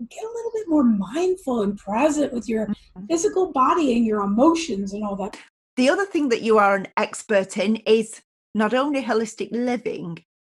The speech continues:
Speaker 2: but it's working that holistic living into working on a budget, isn't it? So
Speaker 1: Yeah.
Speaker 2: can you tell us about that? Because I think it is something that we all need to address, whether we're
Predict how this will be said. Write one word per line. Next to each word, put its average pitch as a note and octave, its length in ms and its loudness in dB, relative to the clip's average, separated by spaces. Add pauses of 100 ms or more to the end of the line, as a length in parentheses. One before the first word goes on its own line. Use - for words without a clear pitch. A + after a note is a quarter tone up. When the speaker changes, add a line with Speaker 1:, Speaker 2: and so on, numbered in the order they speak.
(100)
Speaker 2:
but G#3+ 140 4
it's - 400 -4 (220)
working B3 440 2
that G#3+ 140 -4
holistic A3 520 -4 (140)
living A3 720 -4 (100)
into G3+ 560 -4 (300)
working G3+ 460 -6
on G3 140 -4
a E3+ 120 -8 (120)
budget, F#3 540 -4 (400)
isn't F#3 300 -10
it? - 180 -10 (580)
So F#3 160 0
Speaker 1:
Yeah. B3+ 220 -2 (140)
Speaker 2:
can A3+ 120 0
you A3+ 100 0
tell A3 340 0
us G#3+ 340 -4 (100)
about G#3+ 280 2
that? B3 160 2
Because D4+ 240 -4 (240)
I - 80 0
think F4 240 -4
it D#4+ 100 -4
is D#4 220 -6
something B3 440 -8
that G#3+ 240 -8
we B3+ 180 -2
all C4 200 0
need B3 280 -4
to A#3+ 120 -10
address, A3 320 -8
whether G#3+ 280 -4
we're F3+ 440 -4